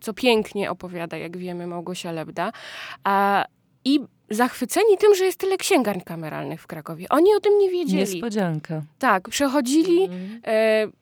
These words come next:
Speaker 1: widzieli witrynę z książkami, ale jakoś nie mieli możliwości,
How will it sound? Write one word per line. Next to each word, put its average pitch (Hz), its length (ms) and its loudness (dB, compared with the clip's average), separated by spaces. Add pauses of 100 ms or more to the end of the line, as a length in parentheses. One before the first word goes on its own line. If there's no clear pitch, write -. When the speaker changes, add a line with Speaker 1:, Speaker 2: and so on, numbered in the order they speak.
(440)
Speaker 1:
widzieli 262 580 6
witrynę 247 440 2
z - 60 -8
książkami, 262 720 0 (140)
ale 262 360 -2
jakoś 269 880 -4
nie 262 260 -4
mieli 254 840 -2 (220)
możliwości, 214 1000 -8